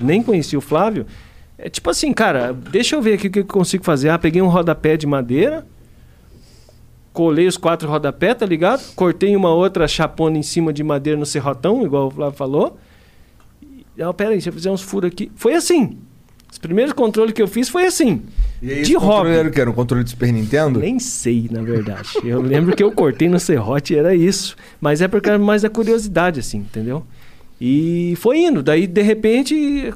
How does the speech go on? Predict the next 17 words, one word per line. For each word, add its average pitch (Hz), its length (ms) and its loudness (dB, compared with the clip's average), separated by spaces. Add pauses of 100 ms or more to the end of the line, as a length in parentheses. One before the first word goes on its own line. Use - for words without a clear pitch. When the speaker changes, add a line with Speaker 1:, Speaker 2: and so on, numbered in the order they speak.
Speaker 1:
foi 220 180 2
acontecendo 254 400 0
isso. 269 200 0
Meus 180 140 2
amigos 208 340 2
tinham 220 220 2
lá 214 120 4
daí 208 120 4
um 208 60 2
controle 208 340 2
melhorzinho, 208 580 2
por 247 120 -2
exemplo, 190 280 -2
comprou 151 280 0
um 196 60 2
controle 202 340 2
importado. 208 600 0